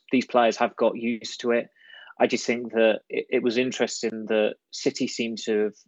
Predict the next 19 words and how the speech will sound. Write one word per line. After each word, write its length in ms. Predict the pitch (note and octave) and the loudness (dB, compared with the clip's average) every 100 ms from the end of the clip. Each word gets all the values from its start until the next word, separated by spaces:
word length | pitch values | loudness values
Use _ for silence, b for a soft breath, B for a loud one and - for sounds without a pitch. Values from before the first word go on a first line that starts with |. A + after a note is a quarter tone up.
| - | -10
undergone 440 | B2 A#2+ - G#2+ | -6 -4 -2 0
a, 140 | G#2+ G#2 _ _ _ | 0 -4 _ _ _
an 100 | - | -6
identity 640 | A#2+ A2+ B2+ C3 - - B2 | 0 2 2 2 -2 -4 -4
change, 540 | - A2+ G#2 G#2+ - - | -2 -2 -2 -6 -12 -12
in 160 | B2 A2 | -10 0
that 200 | A2+ G#2 - - | 0 0 -8 -12
it's 220 | B2+ C#3+ | -8 -2
not 120 | C#3 | -2
a 40 | |
coincidence 640 | A#2 B2+ B2 A2 A#2 G#2 - | -2 -4 -4 -6 -10 -10 -12
that 80 | |
the 60 | A#2+ | 0
last 300 | A#2 A#2 - | 2 2 0
time 200 | A2+ A2 | -8 -4
they 140 | G#2+ G#2 | -4 -6
conceded 640 | - A2+ - G#2+ G#2+ G#2 | -8 -14 -8 -8 -8 -8
a 160 | - | 2
goal 300 | A#2+ A2 - | 4 4 0